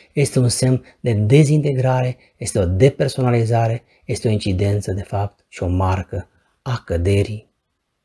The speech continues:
Isihasul operează, desigur, și aici cu aceeași schemă triadică, dar și cu o distinție între ființialitatea sufletului în sine,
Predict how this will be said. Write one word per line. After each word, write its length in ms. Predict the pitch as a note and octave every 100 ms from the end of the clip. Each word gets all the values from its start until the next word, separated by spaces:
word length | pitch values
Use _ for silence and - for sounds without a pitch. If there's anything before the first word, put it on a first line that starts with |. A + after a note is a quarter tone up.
| _ _ _ - _ _ _ _ - - _ -
Isihasul 640 | C#3+ - A#2+ C3+ C#3 C#3+
operează, 380 | A#2+ C3 C3+ B2
desigur, 380 | A#2 - C3+ B2+
și 120 | -
aici 180 | A#2+ B2
cu 100 | A#2
aceeași 340 | - B2 A#2+
schemă 440 | - - D3 C#3+
triadică, 680 | A2+ G2 G#2+ A2+ A2 A2+ A#2+ - - _
dar 140 | - A#2+
și 140 | -
cu 100 | C#3
o 40 | C#3
distinție 600 | B2 - C3 C3+ B2+ B2+
între 160 | A#2+
ființialitatea 720 | A2+ B2 A#2+ A#2 A2+ A#2 A2
sufletului 540 | - E3+ D3+ C3 G#2+ -
în 200 | D3 A#2+
sine, 480 | - A2+ A#2 B2